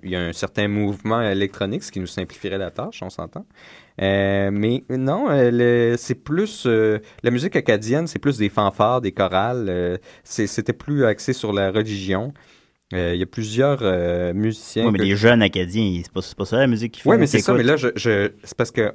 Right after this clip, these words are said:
Speaker 1: faut réduire, là. On va dans ce qui
Speaker 2: Ouais.
Speaker 1: est traditionnellement acadien
Speaker 2: Ouais.
Speaker 1: pour voir qu'est-ce que ça serait, la musique électronique acadienne.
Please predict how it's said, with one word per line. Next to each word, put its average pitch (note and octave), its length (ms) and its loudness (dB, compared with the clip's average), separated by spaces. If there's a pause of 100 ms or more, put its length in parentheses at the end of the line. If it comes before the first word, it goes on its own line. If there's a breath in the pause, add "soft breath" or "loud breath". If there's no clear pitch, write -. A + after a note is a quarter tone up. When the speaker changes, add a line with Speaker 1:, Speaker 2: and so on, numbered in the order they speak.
Speaker 1:
faut A#2+ 160 -2
réduire, B2+ 720 -2
là. F2+ 200 -8
On G2+ 140 -2
va B2 180 0
dans A2 180 0
ce A2+ 100 -8
qui - 80 -6
Speaker 2:
Ouais. - 20 0
Speaker 1:
est G#2 80 -4
traditionnellement B2+ 680 -2
acadien B2 640 -2 (240 loud breath)
Speaker 2:
Ouais. F#2 160 -2
Speaker 1:
pour F#2 100 -2
voir A#2+ 300 0
qu'est-ce C#3+ 180 -2
que B2 100 -4
ça - 120 -4
serait, F#3+ 320 -4
la B2 140 0
musique G2+ 340 -2
électronique G2+ 480 -2
acadienne. G2 560 -6